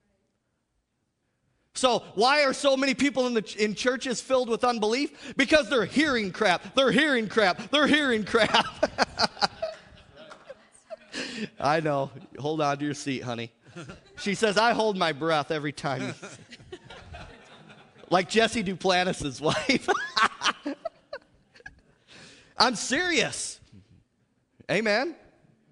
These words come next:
They, they keep hearing spiritual poison, spiritual poison, spiritual poison, spiritual, and, and there's just unbelief. Just unbelief. But Hebrews four twelve says that the word is quick and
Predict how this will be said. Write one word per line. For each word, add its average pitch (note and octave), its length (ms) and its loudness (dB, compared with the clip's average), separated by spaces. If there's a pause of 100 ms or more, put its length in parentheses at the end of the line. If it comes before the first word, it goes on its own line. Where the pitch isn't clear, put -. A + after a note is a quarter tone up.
(440)
They, F#3 200 0
they F#3 220 0
keep A3 260 -6
hearing G#3 260 -4
spiritual E3+ 460 -8
poison, G3 400 -10
spiritual C#3 440 -10
poison, F#3 380 -12
spiritual C#3 460 -12
poison, D3+ 380 -14
spiritual, D3 440 -14 (220)
and, C#3+ 160 -6
and D3 160 -6
there's C#3 160 -6
just E3 180 -6
unbelief. B2+ 540 -8 (1080)
Just E3 220 -8
unbelief. G#2+ 360 -10 (1120)
But E3 260 2 (200)
Hebrews A3+ 520 -2
four G#3+ 220 -2
twelve A3+ 320 -2
says F#3+ 220 -4
that F#3 160 -4
the - 60 -4
word F#3+ 280 -4
is F3+ 100 -8
quick - 560 -6 (1080)
and G3+ 160 0